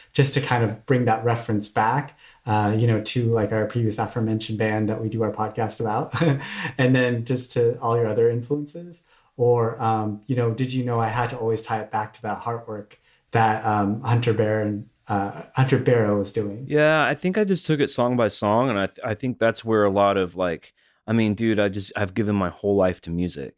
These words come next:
Speaker 2: It's, like, all I know. It's the only thing I know this well. And, uh, I'm not a Renaissance man. I just know music. And so when it came time to, like, put the pen to the paper, uh, in every aspect of this album,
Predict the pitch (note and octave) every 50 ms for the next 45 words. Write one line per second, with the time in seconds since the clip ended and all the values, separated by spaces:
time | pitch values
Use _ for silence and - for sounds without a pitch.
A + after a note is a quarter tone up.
0 | _ _ - E2+ - - F#2+ F#2+ G2 G#2 G#2+ G#2 G2 F#2 F#2 F#2 F2+ F2+ E2+ D2+
1 | A#1+ A#1 - - _ - - - A#2 A#2 C3+ C#3+ C#3 C#3+ C3 A#2 G#2+ G#2 G2+ G2+
2 | G2+ G2 F2+ F2+ E2+ - - E2 E2+ E2 E2 C2+ G#1 G1+ - _ _ _ _ _
3 | _ _ _ _ _ _ _ _ - G#2 G2+ G2 F#2+ F#2+ F#2+ F#2 F#2 F#2 F#2 F2+
4 | E2+ D#2+ C#2 F2+ F#2+ G2 G#2+ A2 A2 A2 G2+ G#2+ G#2+ G#2+ G2+ - - G#2+ G#2 G#2
5 | - - G#2 G#2 G2+ G2+ G2+ G2+ G2 G2 G2 - - - E2+ F2 F2+ F2+ F2 F2
6 | F2+ E2+ G2 F#2+ - - G2 F#2+ G2 F#2+ F#2 F2+ F2+ F2+ F2 E2 D2 C#2+ B1 -
7 | - _ _ _ _ - F#2+ F#2 F2+ F2 - - G#2 F#2+ F#2+ F#2 F#2 F#2 F#2 F2+
8 | - _ _ _ _ _ _ _ _ _ - A2 A2+ A2 - C#3 B2 A#2 - B2
9 | B2 C3+ B2 G#2+ G2+ G#2 G2 - - _ - F#2+ F2+ F#2+ - - A#2+ A2 G#2+ G2
10 | F#2+ F2 - A2 A#2+ C3+ C3+ G#2+ F2+ F#2 G2+ B2 C3 _ _ - G#2+ G#2+ - -
11 | A2 G#2+ G#2 A2+ C3 C#3 D3 C#3 B2 A#2+ A#2 G#2+ - - F#2+ F2 - F#2 E2+ E2
12 | F2 F2 - F2+ D#2+ D#2 C#2+ D2 C#2+ C2+